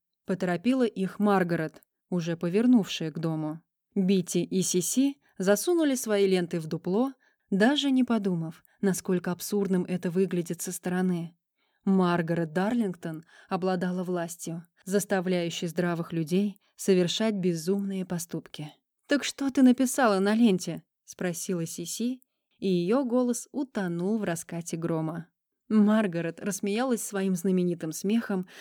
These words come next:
гортанным и мелодичным, как у кинозвезды. Когда она смеялась, все оборачивались.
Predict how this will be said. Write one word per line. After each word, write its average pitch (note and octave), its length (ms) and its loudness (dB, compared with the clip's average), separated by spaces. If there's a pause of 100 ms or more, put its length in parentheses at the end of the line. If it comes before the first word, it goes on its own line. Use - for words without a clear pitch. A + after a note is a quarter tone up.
(200)
гортанным G3+ 800 2 (200)
и G#3+ 100 2
мелодичным, F3+ 920 -2 (200)
как C#4 340 -4
у A#3+ 120 -2
кинозвезды. E3 840 -4 (260)
Когда F#3 360 2
она F#3 160 2
смеялась, A#3+ 800 0
все F3 420 -8 (140)
оборачивались. F3 1120 -2